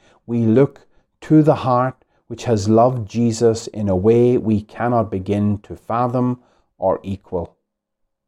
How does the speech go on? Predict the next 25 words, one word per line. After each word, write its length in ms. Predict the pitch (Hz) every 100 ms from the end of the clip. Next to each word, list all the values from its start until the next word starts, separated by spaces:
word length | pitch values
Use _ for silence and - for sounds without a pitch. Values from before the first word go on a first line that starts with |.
| _ _
But 120 | 90
her 220 | - 127 127
heart's 600 | - - 139 147 - -
desire 760 | - 95 107 117 143 92 80 _ _ _
is 180 | 107 110
that 200 | 110 104
all 320 | 113 131 123
our 320 | - 113 131 131
hearts 540 | 113 90 87 _ - _ _ _ _ -
would 280 | 101 101
come 340 | - 117 117 117
to 140 | -
know 440 | 92 95 107 120 123
and 260 | 95 92
love 260 | 104 120 110
him 300 | 101 95 95 -
as 200 | 90 -
fully 460 | - 139 139 135
as 300 | 85 98 95
we 140 | 98 95
can. 480 | - 80 80 80 - _ _ _ _ _ _ _ _ _ _ _ -
Is 240 | 139 127
my 360 | 120 120 139 147
heart 380 | 107 98 101 -
immaculate? 720 | 104 107 113 - 80 78